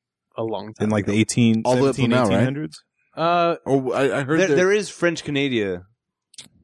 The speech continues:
Speaker 1: there's a
Speaker 4: parts.
Speaker 1: portion
Speaker 2: They speak
Speaker 1: of
Speaker 2: French
Speaker 1: Cana-, of
Speaker 2: in honor
Speaker 1: Canada.
Speaker 2: of their former
Speaker 1: There's a portion of Canada that actually wants to secede and rejoin back with.
Speaker 4: Oh, is that
Speaker 3: Yeah,
Speaker 4: right?
Speaker 3: so I'm, I'm
Speaker 4: Oh,
Speaker 3: just
Speaker 4: my.
Speaker 3: wondering because
Speaker 1: It's not, it's not gonna happen.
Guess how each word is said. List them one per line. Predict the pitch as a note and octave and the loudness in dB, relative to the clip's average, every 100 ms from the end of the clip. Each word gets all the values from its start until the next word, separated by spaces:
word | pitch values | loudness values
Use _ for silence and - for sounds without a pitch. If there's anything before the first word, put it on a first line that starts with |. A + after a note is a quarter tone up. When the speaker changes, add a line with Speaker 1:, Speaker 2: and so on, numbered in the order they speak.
| - C3 | -20 -2
Speaker 1:
there's | B2 E3+ F3+ | 0 0 -4
a | |
Speaker 4:
parts. | - | -4
Speaker 1:
portion | F#3 F3+ | 0 0
Speaker 2:
They | |
speak | - D#3+ D3+ | 0 -2 0
Speaker 1:
of | D#3 | 0
Speaker 2:
French | C#3 C#3+ D3 C#3 - | 2 2 0 -2 -2
Speaker 1:
Cana-, | D#3 | 0
of | |
Speaker 2:
in | B2 | 2
honor | A#2+ C3 C3 | 2 2 2
Speaker 1:
Canada. | B2 A#2+ A3 A3+ | 2 2 2 0
Speaker 2:
of | D3+ | 0
their | C3 | 0
former | B2 A#2+ A2+ G#2 G2+ | 0 0 -2 -4 -6
Speaker 1:
There's | D3 | -4
a | D3 | -6
portion | - F#3 F#3 | -2 -2 -2
of | C#3+ | -4
Canada | D3 C#3+ C3 | -4 -4 -4
that | B2 | -4
actually | B2 - | -6 -6
wants | C3 B2 | -6 -8
to | B2 | -10
secede | A#2+ - C3 B2 | -8 -4 -2 -2
and | A2+ A2 A2 | -4 -8 -6
rejoin | A#2+ A#2 A#2 A2+ G#2+ - | -4 -2 -4 -6 -8 -2
back | F#2+ - _ - | -2 -2 _ -14
with. | G#2 - - | -14 -12 -4
Speaker 4:
Oh, | A#2 | -2
is | |
that | D#3+ | 0
Speaker 3:
Yeah, | C#3+ | 0
Speaker 4:
right? | F#3 | 0
Speaker 3:
so | A#3 - | 0 0
I'm, | - D#3+ A#2+ | 0 -2 0
I'm | D#3+ | -2
Speaker 4:
Oh, | |
Speaker 3:
just | D3 B2 | 0 -2
Speaker 4:
my. | C#3+ | 0
Speaker 3:
wondering | D#3 C#3 A2+ G#2 | 0 0 -2 -6
because | G#2 - A#2 G#2+ - - _ _ _ _ | -8 0 2 2 -4 -14 _ _ _ _
Speaker 1:
It's | - - | -16 -6
not, | D#3+ - | -6 -6
it's | B2+ C3+ | -8 -8
not | A#2 | -10
gonna | G2 | -12
happen. | F#2+ F#2+ | -12 -14